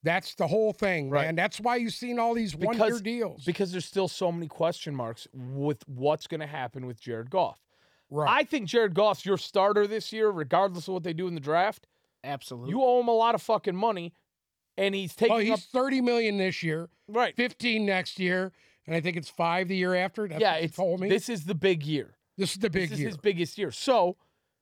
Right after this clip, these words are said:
Speaker 2: you, you need to figure this out.
Speaker 3: Which is
Speaker 2: Realis-
Speaker 3: my last year with him.
Speaker 2: Right.
Speaker 3: <laughs> 'Cause <laughs> I can't
Speaker 2: Realistically, it
Speaker 3: take
Speaker 2: would have
Speaker 3: much
Speaker 2: been nice
Speaker 3: more.
Speaker 2: to figure it out last year,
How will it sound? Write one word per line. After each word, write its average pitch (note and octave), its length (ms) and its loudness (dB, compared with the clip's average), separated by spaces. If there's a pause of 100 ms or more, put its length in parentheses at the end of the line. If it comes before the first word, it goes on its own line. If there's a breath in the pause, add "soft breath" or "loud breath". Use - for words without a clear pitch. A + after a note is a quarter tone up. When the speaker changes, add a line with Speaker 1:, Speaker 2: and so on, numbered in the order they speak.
(120)
Speaker 2:
you, F#3+ 180 -2
you G#3 180 0
need G#3 320 0
to G#3+ 140 0 (240)
figure F#3+ 360 0
this D#3 240 -2
out. C#3+ 300 -4 (160)
Speaker 3:
Which C#3 160 -12
is D3 60 -6
Speaker 2:
Realis- B3+ 240 2
Speaker 3:
my D#3+ 100 -2
last D3+ 200 -4
year D3 200 -6 (100)
with A#2 140 -20
him. G#2+ 260 -20 (180)
Speaker 2:
Right. A3 280 0
Speaker 3:
<laughs> - 20 -12
'Cause B2 220 -12
<laughs> A2 40 -8
I E3+ 60 -2 (280)
can't - 280 -12
Speaker 2:
Realistically, B3+ 640 0
it - 60 0
Speaker 3:
take A#3 80 -2
Speaker 2:
would A#3+ 100 0
have G#3+ 80 -4
Speaker 3:
much A3+ 60 -2
Speaker 2:
been A3 60 -6
nice A3+ 160 -2
Speaker 3:
more. - 80 -10
Speaker 2:
to G#3+ 80 -12
figure G#3+ 360 0
it G3+ 60 0
out F#3 200 2
last D#3+ 380 0
year, C4 240 -6